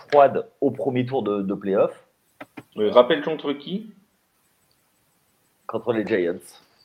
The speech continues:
Speaker 1: Voilà.
Speaker 2: Voilà.
Speaker 1: On l'a
Speaker 2: C'est,
Speaker 1: bien
Speaker 2: c'est
Speaker 1: vu dans
Speaker 2: juste
Speaker 1: la
Speaker 2: pour lui
Speaker 1: série
Speaker 2: faire
Speaker 1: quarterback.
Speaker 2: plaisir. C'est pour lui faire plaisir, hein.
Speaker 1: Mais je, je pense que quand, ils ont, c'est des, c'est, c'est une équipe qui n'avait pas beaucoup de marge. Et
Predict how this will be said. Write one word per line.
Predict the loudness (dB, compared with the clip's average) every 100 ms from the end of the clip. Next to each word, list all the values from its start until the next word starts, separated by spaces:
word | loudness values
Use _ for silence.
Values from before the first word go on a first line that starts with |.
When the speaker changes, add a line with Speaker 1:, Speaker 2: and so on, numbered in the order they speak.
| _ -20 _ _ _ -12
Speaker 1:
Voilà. | -8 -6 -6
Speaker 2:
Voilà. | -10 -14 -20 -20 -20 -20 -16 -4
Speaker 1:
On |
l'a | -2
Speaker 2:
C'est, | 2
Speaker 1:
bien | 2
Speaker 2:
c'est | 2
Speaker 1:
vu | 0
dans |
Speaker 2:
juste | 0
Speaker 1:
la | 2
Speaker 2:
pour | 0
lui |
Speaker 1:
série | 0
Speaker 2:
faire | 0
Speaker 1:
quarterback. | 0 0 -2
Speaker 2:
plaisir. | -2 -4 -6 -12 -20
C'est | -12 -6
pour | -2
lui | -2
faire | -2 -6
plaisir, | -6 -12 -10 -8 -8 -10
hein. | -18 -20 -20 -20 -20 -20 -4
Speaker 1:
Mais | 0 0 -4
je, | -2 2 2 0 _ _ _ _ _ _ _ _ _ _ _ _ _ -20 -14
je | -10
pense | -4 -4 -4
que |
quand, | -4 -2 -4 -8 -12 _ _ _
ils | -8 -6 -6
ont, | -6 -10
c'est | -10
des, | -8 -8
c'est, | -10 -12 -10 -12 -14
c'est | -14
une | -12
équipe | -8 -8 -8
qui | -12 -8 -4
n'avait | -2 0
pas | 0
beaucoup | -2 -4 -6
de |
marge. | -4 -4 -6 -14 _ _ _ _ _ _ _ _ _ -2
Et | 0 0